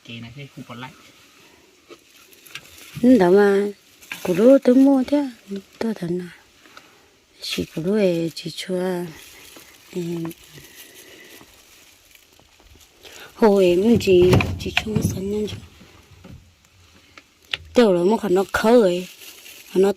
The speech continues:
Speaker 2: to à, thế nên chỉ, chỉ một sẵn nhà nữa. <clears throat> Chả biết nó sủa kìa. Nó sủa nó mòn gì đi, sơ tà sủa. Chả nó chơi từ bế mông, từ ấm một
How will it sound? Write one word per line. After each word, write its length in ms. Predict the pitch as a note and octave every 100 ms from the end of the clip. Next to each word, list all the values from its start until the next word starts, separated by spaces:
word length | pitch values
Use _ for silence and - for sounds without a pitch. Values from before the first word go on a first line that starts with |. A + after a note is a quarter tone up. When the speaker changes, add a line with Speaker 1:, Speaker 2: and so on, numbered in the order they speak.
| -
Speaker 2:
to 380 | G#3+ A#3+ G#3
à, 80 | E3 E3
thế 320 | A3 G#3+ F#3
nên 220 | G3 G3+
chỉ, 640 | F#3+ - F3+ F3+ F3+ F3+ F3
chỉ 180 | - -
một 140 | G#3 A3
sẵn 280 | - E3+
nhà 160 | F#3+ F#3 F3+
nữa. 120 | G3+ - _ _ - - _ _ _ - _ _ - - - _ _ - - _ _ -
<clears throat> 180 | C4+ B3 - _ _ _ _ _ _ _ _ _ _ - - _ _ _ _ _ -
Chả 140 | - _
biết 80 | G#3
nó 120 | G#3+
sủa 280 | G3 - F#3+ F#3
kìa. 100 | G#3+ - _ _ _ _ _ _ _ _ _ _ _
Nó 80 | A#3
sủa 240 | G3 - F#3+
nó 180 | G3+ A3
mòn 280 | F3 F#3
gì 200 | F#3 - F#3
đi, 200 | G#3+ G#3
sơ 540 | - A#3+ B3 A3 A3 G3+
tà 120 | F3
sủa. 260 | - - F#3+ F3+ - - - - -
Chả 60 |
nó 120 | F3+ F#3+ F#3+
chơi 140 | G3+ -
từ 140 | A3+ F3
bế 140 | G3+
mông, 440 | G#3 G3+ F#3 F#3 F#3 D#3
từ 100 | -
ấm 260 | G#3 B3+ G#3+
một 140 | F#3+